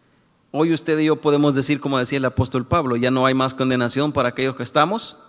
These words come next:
Ya no hay más condenación por las demandas de la ley en nosotros, porque ya Cristo las cumplió, ya Cristo la llevó.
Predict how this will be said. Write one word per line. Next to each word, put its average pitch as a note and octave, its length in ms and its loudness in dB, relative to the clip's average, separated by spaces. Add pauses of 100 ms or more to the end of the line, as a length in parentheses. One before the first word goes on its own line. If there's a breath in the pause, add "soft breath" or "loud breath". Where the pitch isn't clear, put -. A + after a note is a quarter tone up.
(1200 soft breath)
Ya D3+ 200 2
no D#3+ 140 4
hay D#3+ 80 2
más D#3+ 180 2
condenación D3+ 880 0 (400)
por C3+ 120 -2
las B2+ 140 0
demandas C#3 320 0
de C#3+ 100 2
la B2 100 2
ley C3 180 0
en C#3+ 60 0
nosotros, D3 720 -2
porque A#2+ 220 -6
ya B2 160 0
Cristo C3+ 300 -4
las B2 200 -2
cumplió, C3+ 540 -8
ya A#2+ 140 -6
Cristo B2+ 240 -8
la C3+ 100 -2
llevó. C3+ 380 -6